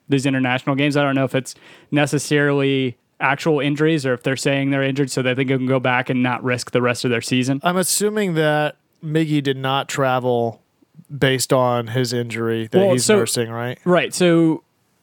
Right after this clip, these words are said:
Speaker 1: uh, I actually don't. Hold on. Let me find Paraguay schedule. Sorry. I, I should know this stuff, but I've been kind of out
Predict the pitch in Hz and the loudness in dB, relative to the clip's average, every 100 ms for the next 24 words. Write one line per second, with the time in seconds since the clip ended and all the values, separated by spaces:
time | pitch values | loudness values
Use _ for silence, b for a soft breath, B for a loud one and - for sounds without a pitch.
0 | - 160 151 156 151 156 - 151 - 233 | -4 0 0 0 0 -2 -2 -2 0 0
1 | 147 - - 143 151 147 - _ _ _ | 0 -4 -2 0 2 0 -2 _ _ _
2 | _ - 139 - 101 139 - 147 151 165 | _ -10 -8 -6 -8 -12 -2 0 2 2
3 | 156 131 131 127 123 117 - 127 113 120 | 2 2 0 0 0 -2 -4 -6 -4 -6
4 | - 139 127 117 117 143 135 139 131 135 | -2 0 0 -2 -4 -2 -2 -2 -2 -2
5 | 131 127 120 117 - 110 113 - 131 123 | 0 0 -2 -4 -6 -6 -6 -2 0 0
6 | 120 - _ - - 127 117 - _ - | -2 -8 _ -12 -6 -4 -4 -8 _ -6
7 | 135 117 117 127 _ _ _ _ _ _ | -4 -4 -6 -12 _ _ _ _ _ _
8 | _ _ _ 143 | _ _ _ -2